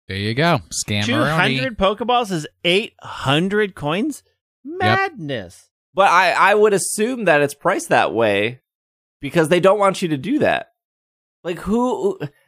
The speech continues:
Speaker 3: eight dollars for two hundred Pokeballs is actually outrageous, but that's how it's always been.
Speaker 2: Who, who is buying stickers?
Speaker 3: Oh, I buy st-, I buy stickers every,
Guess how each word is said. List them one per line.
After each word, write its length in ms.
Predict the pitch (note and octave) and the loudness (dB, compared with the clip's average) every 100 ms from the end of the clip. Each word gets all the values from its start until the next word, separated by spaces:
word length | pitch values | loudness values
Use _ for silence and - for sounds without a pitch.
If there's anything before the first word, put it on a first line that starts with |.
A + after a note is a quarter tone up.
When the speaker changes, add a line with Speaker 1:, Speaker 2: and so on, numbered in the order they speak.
| _ _ | _ _
Speaker 3:
eight 320 | G#3+ D4 C4 F3 | -4 -4 -4 0
dollars 460 | E3 F#3+ A3+ A#3 | 2 4 2 0
for 100 | - | -4
two 160 | E3+ G3 | -6 0
hundred 200 | G#3 F#3 | 0 2
Pokeballs 720 | F3+ E3 F3 G#3 A#3+ D4+ - _ _ _ | 0 0 2 4 4 -2 -10 _ _ _
is 180 | E3+ D#3+ - | -4 -4 -2
actually 380 | E3+ G3 - F#3+ | 0 0 2 4
outrageous, 460 | D3 C3+ F#3 E3 - | 4 2 0 -2 -4
but 100 | D#3+ | 2
that's 160 | G3+ G3 | 2 2
how 120 | G3 | 0
it's 100 | F#3 | 2
always 360 | - D#3 D#3 A2 | 2 2 2 -2
been. 360 | D#3+ F3+ - - - _ _ _ _ _ - | -4 -4 -8 -20 -20 _ _ _ _ _ -6
Speaker 2:
Who, 300 | G3+ E4 - C#3+ A#2 | -4 -4 -6 -12 -4
who 200 | G#3+ G4 | 0 0
is 160 | F4+ | 0
buying 480 | - E3+ B3 A3+ C#3+ | 0 2 2 0 -4
stickers? 680 | - - A3+ - F2 - _ _ _ _ _ | -8 -10 -10 -10 -14 -18 _ _ _ _ _
Speaker 3:
Oh, 100 | F3 | -2
I 140 | G3+ | -2
buy 180 | - G#4+ - | 2 0 0
st-, 200 | - B3 | -2 -2
I 40 | |
buy 140 | E4+ | -2
stickers 320 | E4 A#2+ G#2 G#2 | -4 -4 -4 -4
every, 220 | F#2+ | -6